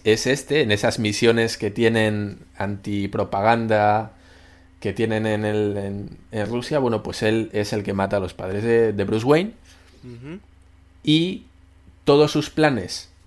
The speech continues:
Speaker 1: y todos esos planes de ser el sucesor de Stalin se van al traste cuando aparece Superman.
Speaker 2: Ujú.
Speaker 1: Stalin se encapricha mucho de él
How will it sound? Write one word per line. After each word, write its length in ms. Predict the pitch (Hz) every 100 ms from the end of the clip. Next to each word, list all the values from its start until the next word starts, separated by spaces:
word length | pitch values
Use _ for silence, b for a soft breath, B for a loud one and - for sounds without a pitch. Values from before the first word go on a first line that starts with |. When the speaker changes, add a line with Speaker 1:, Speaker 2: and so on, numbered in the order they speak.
| -
Speaker 1:
y 760 | 107 104 104 101 101 98 98 101 - -
todos 160 | 113 120
esos 120 | 123
planes 320 | 135 131 131
de 120 | 120
ser 160 | 117 127
el 120 | 120
sucesor 640 | - 120 117 - 131 107 - b b b b -
de 120 | 101
Stalin 420 | 98 - 135 147
se 160 | 147 110
van 160 | 110 131
al 180 | 127
traste 360 | 117 120 117 127
cuando 240 | 131 107
aparece 320 | 92 95 98 95
Superman. 500 | 85 104 139 220 226 - - - -
Speaker 2:
Ujú. 320 | 123 110 135 180 - - - - - B B B B -
Speaker 1:
Stalin 400 | 98 107 107 110
se 80 | 104
encapricha 520 | 95 95 104 101 113
mucho 320 | 117 120 151
de 140 | 156
él 200 | 160 175